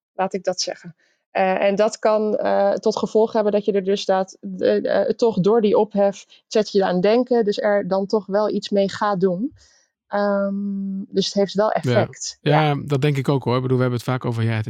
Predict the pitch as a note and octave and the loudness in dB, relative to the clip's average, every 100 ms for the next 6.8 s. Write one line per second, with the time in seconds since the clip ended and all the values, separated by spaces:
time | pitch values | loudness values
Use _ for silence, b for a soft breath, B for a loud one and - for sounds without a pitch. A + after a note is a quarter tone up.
0 | B2 B2+ - A#2 B2+ B2 B2+ - - - | -6 -8 -6 -6 -6 -8 -8 -10 -8 -6
1 | - C3+ - A#2+ A#2 C3+ C3+ B2 A#2 C3 | -4 -4 -2 0 0 -2 0 0 2 2
2 | A#2+ A#2+ C3 C#3 B2 A#2+ A2+ A#2 A#2+ C3+ | 2 0 0 -2 0 -2 -2 -2 -2 -2
3 | - A#2+ B B B - C3+ A#2 A#2 C3+ | -2 -4 B B B 0 4 4 2 2
4 | D3 B2 G#2 B2+ A#2+ B2+ B2+ A#2 A#2+ A2+ | 2 2 0 -2 -2 0 0 0 0 0
5 | A2+ A2 b b _ _ _ _ F4+ G3+ | -2 -6 b b _ _ _ _ -16 -6
6 | G#2+ B2+ - G2+ A#2+ A2+ G#2+ A2 | 0 0 -2 -6 -4 -2 -2 -6